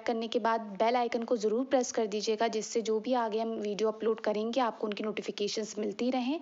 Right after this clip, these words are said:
और अगर आपको हमारी ये वीडियो पसंद आती है तो इस वीडियो को लाइक करना मत भूलिएगा और जो भी कंप्यूटर से रिलेटेड अभी तक हमने जो वीडियोज़ अपलोड की हुई हैं इस वीडियो से पहले, तो अगर आप वो देखना चाहते हैं तो इस वीडियो के डिस्क्रिप्शन बॉक्स में आपको लिंक मिल जाएगी, आप वहाँ से डायरेक्टली जाके देख सकते हैं।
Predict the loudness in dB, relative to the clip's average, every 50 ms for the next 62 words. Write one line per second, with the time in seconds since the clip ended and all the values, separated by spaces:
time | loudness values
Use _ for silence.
0 | -6 -10 -10 -10 -10 -12 -8 -2 2 2 4 4 4 2 2 2 0 -2 0 0
1 | 0 0 0 0 0 0 0 0 0 0 0 -2 -2 -2 0 0 2 2 0 0
2 | 0 -2 0 0 2 0 0 2 0 0 0 -2 -4 -4 0 0 0 0 0 0
3 | 2 0 0 0 -2 -2 0 0 -2 -2 -2 -4 -2 -4 -2 0 0 -2 0 0
4 | 0 0 0 0 0 0 0 0 0 0 -2 -2 -2 -2 -2 -2 -2 -2 -2 -2
5 | 0 0 0 0 0 0 -2 0 -2 0 -2 0 -2 -2 -2 -2 -2 -2 -4 -2
6 | -2 -2 0 0 0 0 -2 0 -2 -2 -2 -2 0 2 4 4 4 4 2 0
7 | 0 -2 -4 -4 -6 -8 -10 -10 -10 -12 -14 -10 -4 -4 -4 0 0 0 2 2
8 | 2 2 2 2 2 2 2 2 2 2 2 2 2 2 2 0 2 0 2 2
9 | 2 0 2 2 0 2 4 2 0 2 0 -2 -2 0 0 0 0 2 2 0
10 | 0 0 -4 -2 -2 0 -2 -2 -4 -4 -6 -4 -4 -4 -4 -2 -2 0 2 2
11 | 0 0 -2 -2 -2 -2 -2 0 -2 -2 0 -2 -4 -2 -4 -4 -2 -2 -2 0
12 | 0 -2 -2 -2 -4 -2 -2 -2 -2 -2 -2 0 0 0 0 -2 -2 -2 0 0
13 | 0 0 0 -2 -2 -4 -4 -4 -6 -8 -8 -8 -6 -8 -8 -8